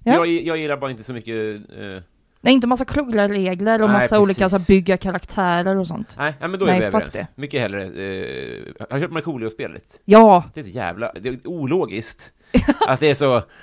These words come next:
Speaker 2: Du får trehundratusen i böter, gå två steg framåt. Det är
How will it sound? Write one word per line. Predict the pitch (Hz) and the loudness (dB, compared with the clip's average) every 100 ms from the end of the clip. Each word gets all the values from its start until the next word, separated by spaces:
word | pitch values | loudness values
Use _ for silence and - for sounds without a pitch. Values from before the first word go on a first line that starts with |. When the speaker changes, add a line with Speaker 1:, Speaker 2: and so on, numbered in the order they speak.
| - _ | -20 _
Speaker 2:
Du | 175 | 0
får | 214 | 2
trehundratusen | 190 220 226 214 196 196 202 185 151 175 | 4 6 8 6 6 4 4 4 0 -2
i | 170 | -2
böter, | 151 185 220 202 - 123 98 85 _ | 2 4 4 2 0 0 0 -6 _
gå | 123 214 | 0 0
två | - 196 | 2 0
steg | - 170 143 | 2 0 2
framåt. | 131 180 - - - - _ | 0 0 -6 -14 -20 -20 _
Det | 143 | -12
är | 139 | -8